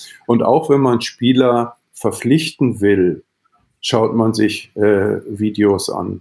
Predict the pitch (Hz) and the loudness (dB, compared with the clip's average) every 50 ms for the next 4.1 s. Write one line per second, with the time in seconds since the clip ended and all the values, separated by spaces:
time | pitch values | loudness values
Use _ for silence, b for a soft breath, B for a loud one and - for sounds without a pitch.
0 | _ _ - 104 95 101 104 101 101 107 107 101 101 104 101 - 95 98 95 98 | _ _ -10 -8 -4 -2 -4 -2 -2 -2 -2 0 0 0 0 0 0 0 0 0
1 | - 113 123 123 107 107 101 - - 104 98 101 101 98 - 101 92 - 95 - | 0 0 0 0 0 0 -2 -2 -2 -2 -2 0 -2 0 -2 -2 -4 -4 -6 -10
2 | - 98 95 117 120 123 120 117 104 - - 107 101 - - - 98 95 95 92 | -8 -4 -2 0 0 2 2 0 -2 0 0 -2 -2 -2 -2 -2 -2 -2 -2 -4
3 | 90 - - 107 107 110 113 - - - 104 95 - - - 101 98 101 98 101 | -2 0 2 2 2 2 -2 -2 0 0 0 0 0 -2 0 0 0 0 -2 -4
4 | 101 | -6